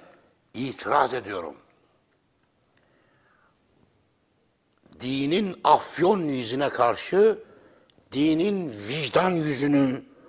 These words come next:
tanımaya, okumaya ve anlamaya çalışıyorum. Bunun adresi de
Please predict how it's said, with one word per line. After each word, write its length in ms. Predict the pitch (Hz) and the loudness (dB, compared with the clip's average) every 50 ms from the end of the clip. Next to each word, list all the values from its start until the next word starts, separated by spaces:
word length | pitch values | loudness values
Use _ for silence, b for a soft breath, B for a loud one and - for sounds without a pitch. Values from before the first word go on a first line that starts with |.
| b b b b b _ | b b b b b _
tanımaya, 680 | - - - 131 139 143 143 143 143 147 151 151 147 131 | -4 0 2 2 4 4 4 6 8 8 8 8 6 4
okumaya 760 | - - 131 123 - 131 131 131 135 135 131 131 131 131 - - B B B B B B B B | 2 0 0 0 0 -2 -2 0 2 4 4 4 4 4 2 -2 B B B B B B B B
ve 360 | 98 110 120 120 117 113 - - B B B B B B B - | -2 2 2 4 4 2 0 -2 B B B B B B B 0
anlamaya 580 | 104 107 113 113 113 113 113 117 123 123 120 | 2 2 2 2 2 2 4 4 4 2 2
çalışıyorum. 720 | - - - 98 101 101 - - 104 101 98 95 87 80 - b b b b b b b b - 113 | 0 -4 -8 -8 -8 -8 -8 -8 -6 -6 -6 -8 -8 -12 -16 b b b b b b b b -6 0
Bunun 320 | 120 139 151 151 143 135 | 4 6 6 6 6 4
adresi 540 | - - 123 113 110 127 127 - - 151 143 | 2 0 -2 0 0 -2 -2 -2 -4 -2 0
de 340 | 147 147 147 151 156 147 | 2 4 4 4 4 2